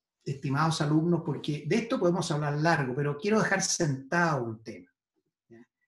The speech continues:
El, el, el Estado chileno se desarrolló, creció o se contuvo de crecer todo lo que sus dirigentes políticos, parlamentarios elegidos por el pueblo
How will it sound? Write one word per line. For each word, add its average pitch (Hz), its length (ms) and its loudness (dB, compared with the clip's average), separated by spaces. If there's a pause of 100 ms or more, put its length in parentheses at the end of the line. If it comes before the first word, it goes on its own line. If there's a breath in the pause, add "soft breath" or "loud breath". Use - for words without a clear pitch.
(800)
El, 180 300 0 (160)
el, 196 360 -6 (580)
el 202 180 -6
Estado 254 640 2
chileno 208 420 4
se 190 160 2
desarrolló, 165 920 2 (640)
creció 196 880 2 (100)
o 156 100 -2
se 151 540 -4
contuvo 254 560 6
de 196 160 6
crecer 226 580 0 (320)
todo 392 320 10
lo 320 140 10
que 254 100 0
sus - 680 -2 (560)
dirigentes 220 680 2
políticos, 202 560 0
parlamentarios 160 720 0
elegidos 175 420 4
por 196 140 -2
el 262 100 -2
pueblo 226 520 2